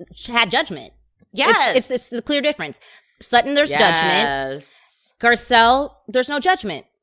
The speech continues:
Speaker 2: You're right. You're right. Well, and then, because then Sutton starts going, "Well, then it's all cleared up. You cleared it all up, Kyle. You cleared it all up."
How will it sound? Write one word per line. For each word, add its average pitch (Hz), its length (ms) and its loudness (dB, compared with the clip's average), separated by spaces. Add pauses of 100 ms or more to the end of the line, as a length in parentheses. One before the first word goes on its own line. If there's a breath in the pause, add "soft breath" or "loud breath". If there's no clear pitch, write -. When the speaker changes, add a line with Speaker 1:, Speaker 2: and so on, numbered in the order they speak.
(540)
Speaker 2:
You're 143 160 -14
right. 139 320 -4 (1040)
You're 185 100 -4
right. 170 180 0 (160 loud breath)
Well, 254 120 2
and 233 180 0
then, 277 240 0 (340)
because 214 240 -8
then 220 140 -4
Sutton 202 220 -4
starts - 180 -8
going, 214 200 -6
"Well, 381 200 4
then 277 160 2
it's 214 120 -4
all 247 160 2
cleared 240 380 -4
up. 143 260 -2 (440)
You 190 100 -20
cleared 277 260 0
it 330 80 -4
all 359 240 2
up, 370 200 -2
Kyle. 240 600 0
You 233 60 -16
cleared 277 220 -2
it 208 80 -6
all 277 220 0
up." 202 220 0